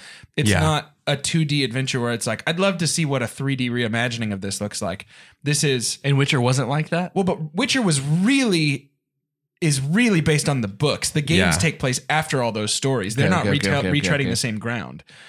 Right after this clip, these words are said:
Speaker 1: Um, The Last of Us, as far as I know, the show, I think, is going to be the story again. With that said, so ner-, nerves aside,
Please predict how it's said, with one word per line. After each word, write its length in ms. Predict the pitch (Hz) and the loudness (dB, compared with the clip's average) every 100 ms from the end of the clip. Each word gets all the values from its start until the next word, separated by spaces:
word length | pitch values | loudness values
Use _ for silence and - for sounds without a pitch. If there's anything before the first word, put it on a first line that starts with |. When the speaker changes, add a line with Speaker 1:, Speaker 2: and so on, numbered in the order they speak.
| - - _ - | -20 -20 _ -2
Speaker 1:
Um, 380 | 143 139 127 | 0 0 0
The 100 | 107 | -2
Last 320 | 135 156 180 160 | 0 0 0 0
of 80 | |
Us, 100 | 139 | -2
as 100 | 139 131 | -2 -2
far 140 | 170 | 0
as 80 | 151 | 2
I 80 | 131 | 2
know, 240 | 208 175 | 2 2
the 80 | 139 | 0
show, 420 | - 156 143 131 120 | 0 0 0 -2 -6
I 80 | |
think, 240 | 113 175 165 | -4 -4 -4
is 100 | 123 | -4
going 260 | 131 131 120 | -4 -4 -4
to 60 | |
be 300 | 104 160 120 | -2 -2 -2
the 140 | 101 113 | -2 -4
story 400 | - 175 131 95 | -2 -2 -2 -4
again. 300 | 98 71 - _ - _ - - | -10 -14 -16 _ -20 _ -16 -16
With 340 | - 151 214 - | -4 -2 0 0
that 260 | 214 185 | 0 0
said, 440 | - - 190 85 - _ _ _ | -2 0 0 -2 -8 _ _ _
so 140 | - 120 | -6 -2
ner-, 300 | 123 165 - | 0 -2 -2
nerves 320 | 143 165 185 | 0 0 0
aside, 540 | 165 - 165 110 80 | 0 0 0 -2 -6